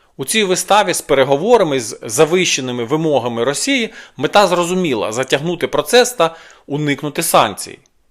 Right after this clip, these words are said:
Домовились домовлятися далі. Але є й позитив.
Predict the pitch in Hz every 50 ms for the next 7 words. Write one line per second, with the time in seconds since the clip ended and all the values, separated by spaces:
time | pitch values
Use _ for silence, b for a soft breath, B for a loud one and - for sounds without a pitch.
0 | _ _ - - - 120 143 147 143 139 156 185 220 214 202 202 180 151 120 123
1 | 123 117 117 107 107 117 127 131 131 131 - - 123 127 120 104 90 78 67 -
2 | - _ b b b b b b b b b - 123 147 190 214 190 160 170 180
3 | 175 175 156 147 151 156 156 - 110 92 82